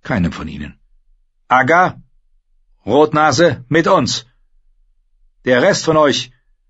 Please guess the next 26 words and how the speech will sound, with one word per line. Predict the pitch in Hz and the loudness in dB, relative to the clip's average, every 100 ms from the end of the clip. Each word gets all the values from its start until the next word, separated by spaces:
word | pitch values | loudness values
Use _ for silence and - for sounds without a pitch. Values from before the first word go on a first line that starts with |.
| _ | _
kann | 147 143 | -2 -2
mit | 147 | 0
den | 147 | 0
Hunden | 147 185 | 0 0
nach | 156 113 | 0 0
Winterfell | 175 180 147 151 | 0 0 0 0
zurückkehren. | 143 156 143 131 113 101 - _ _ | 0 -2 0 0 0 -4 -8 _ _
Ich | 160 - | -2 -2
brauche | - 170 208 175 | 0 0 2 2
euch | 131 | 0
nicht | 127 127 | -2 -2
länger. | 127 117 92 - _ _ _ _ _ _ _ _ | -2 0 -4 -8 _ _ _ _ _ _ _ _
Jetzt | 131 160 - 123 | 0 0 -2 0
weiß | 185 180 | 0 2
ich, | 131 95 - _ _ _ _ | -2 -4 -8 _ _ _ _
wo | 117 | -2
sich | 120 120 123 | 0 -2 -2
Bran | 127 151 127 117 | 0 2 0 -2
und | 110 101 | -4 -2
Rickon | 143 135 123 | -2 0 -2
verstecken.“ | 123 117 151 120 87 - _ _ _ _ _ _ _ _ _ _ _ _ | -2 -2 -2 -2 -6 -6 _ _ _ _ _ _ _ _ _ _ _ _
„Prinz | - 117 104 - - | -8 -6 -4 -8 -10
Theon“, | - 151 113 101 104 - _ _ _ _ _ | -6 -2 -2 -2 -6 -8 _ _ _ _ _
flehte | _ 92 78 90 | _ -8 -6 -4
Meister | 82 80 - 80 | -4 -4 -6 -6
Luwin, | 82 76 80 69 | -6 -6 -8 -12